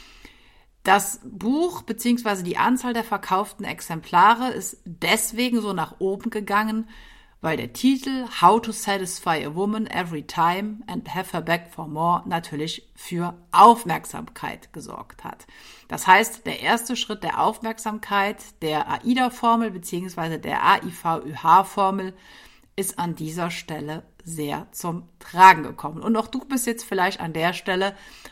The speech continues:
einfach etwas aufmerksamer.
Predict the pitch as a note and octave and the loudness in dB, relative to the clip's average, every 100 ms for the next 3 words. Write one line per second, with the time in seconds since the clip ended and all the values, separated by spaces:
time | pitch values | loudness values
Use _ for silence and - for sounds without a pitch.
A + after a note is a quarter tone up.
0 | - F3+ F3 E3+ G3 F3+ - D#3+ E3 F3 | 2 4 4 2 -4 -4 -6 -6 0 -2
1 | F3 - - A3 A#3 - D3+ - - F#2+ | -2 2 10 12 10 2 -4 -4 -6 -10
2 | - - | -10 -12